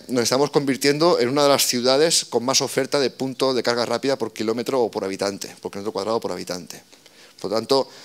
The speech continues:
la excusa del usuario que diga, "Ah, es que yo, es que yo la carga vinculada", ch-, oye, B S M o lo que sea, o ley de propiedad horizontal, puedes hacerlo en tu casa, ayuda de Movele, ponte carga vinculada. "Ah, es que yo trayecto de vez en cuando, que tengo que ir a ver a mi madre, no sé qué".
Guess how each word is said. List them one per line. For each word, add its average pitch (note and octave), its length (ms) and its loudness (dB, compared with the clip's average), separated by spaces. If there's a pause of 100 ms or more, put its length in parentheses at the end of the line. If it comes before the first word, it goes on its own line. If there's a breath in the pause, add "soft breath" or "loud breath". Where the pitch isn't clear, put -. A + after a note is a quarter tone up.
(520 loud breath)
la G#2 120 -6
excusa - 360 -2
del C3+ 100 2
usuario C3 420 2
que A2 120 -4
diga, G#2+ 340 0
"Ah, F3 40 0
es E3+ 60 -12
que C#3 160 -4
yo, D#3 320 0
es D#3 60 -8
que C3 160 -6
yo C#3+ 220 0
la C#3 80 0
carga C3+ 180 -2
vinculada", B2+ 480 2
ch-, - 140 -10 (140)
oye, A2+ 300 0
B A#2+ 120 0
S B2+ 260 4
M D3 320 -2
o G#2+ 300 0
lo G#2+ 80 -4
que G#2 100 -2
sea, D3 420 2
o A#2 160 2
ley A2+ 120 0
de B2+ 40 0
propiedad A#2+ 220 -2
horizontal, A#2 420 0
puedes A#2 160 -4
hacerlo A2+ 200 -6
en G#2+ 60 -8
tu A2 120 -6
casa, C#3 240 0
ayuda A#2+ 240 0
de A2+ 80 0
Movele, B2 340 0
ponte A#2 220 -4
carga A2 220 -2
vinculada. G#2 520 -2
"Ah, E3 40 0
es D#3 100 -4
que D3+ 100 -6
yo D3+ 140 0
trayecto C#3+ 380 -2
de C#3+ 80 4
vez - 80 -6
en B2 100 -4
cuando, D3 320 0
que C3 80 -4
tengo B2+ 140 -2
que B2+ 60 -2
ir B2+ 40 2
a B2+ 40 2
ver B2 100 0
a A#2+ 40 2
mi A#2+ 80 -2
madre, C#3 300 0
no C3+ 80 -2
sé A#2+ 160 -6
qué". B2+ 240 0